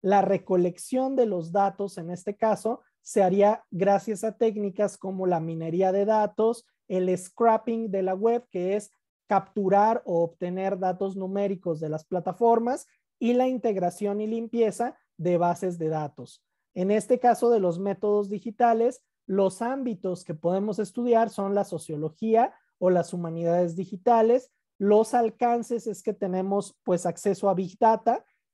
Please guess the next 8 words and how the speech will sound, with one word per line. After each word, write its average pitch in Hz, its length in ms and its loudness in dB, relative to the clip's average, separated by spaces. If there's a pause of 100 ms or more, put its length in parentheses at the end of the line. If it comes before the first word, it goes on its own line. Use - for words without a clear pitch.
las 214 320 4
limitaciones 220 1160 -4
que 196 140 0
no 190 180 -2
podemos 208 540 0
ver 208 280 4 (260)
lo 190 260 0
cualitativo. 165 800 -4